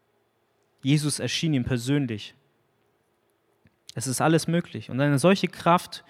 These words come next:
können wir nur durch das Evangelium von Christus erfahren. Äh, kein anderes Evangelium kann es. Kein falsches Evangelium, kein menschenzentriertes Evangelium,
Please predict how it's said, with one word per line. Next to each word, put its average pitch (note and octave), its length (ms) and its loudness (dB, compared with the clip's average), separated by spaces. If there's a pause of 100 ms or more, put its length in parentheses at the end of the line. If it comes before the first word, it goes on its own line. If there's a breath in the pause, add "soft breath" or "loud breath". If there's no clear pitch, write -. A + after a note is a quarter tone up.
(260 loud breath)
können C#3+ 200 2
wir C#3 60 2
nur E3 400 4
durch C#3+ 140 0
das - 180 -6
Evangelium C3+ 500 6
von A#2+ 200 -6
Christus - 580 -4
erfahren. G#2+ 460 -10 (400 loud breath)
Äh, C3+ 100 -6
kein F#3 300 2
anderes F3 320 2
Evangelium D#3 480 2
kann C#3 200 0
es. - 280 -6 (260 soft breath)
Kein D3+ 260 0
falsches E3 480 0
Evangelium, D3+ 480 0
kein B2+ 200 0
menschenzentriertes D#3 800 -2
Evangelium, D3 640 0